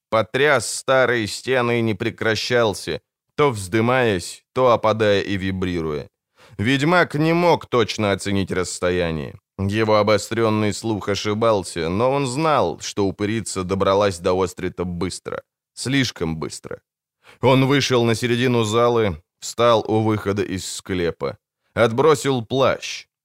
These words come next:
Повел плечами, поправляя положение меча. Натянул перчатки.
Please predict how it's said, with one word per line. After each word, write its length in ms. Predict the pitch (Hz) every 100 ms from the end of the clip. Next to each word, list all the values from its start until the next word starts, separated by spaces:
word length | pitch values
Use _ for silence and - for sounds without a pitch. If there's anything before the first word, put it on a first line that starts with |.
| _ _
Повел 360 | 98 104 107 95
плечами, 680 | 98 92 - 120 120 107
поправляя 600 | 98 101 90 98 101 101
положение 680 | 95 95 95 90 92 92 90
меча. 500 | 90 90 - 87 80 - _ _
Натянул 480 | 107 113 113 107 98
перчатки. 680 | 101 92 - 87 - - -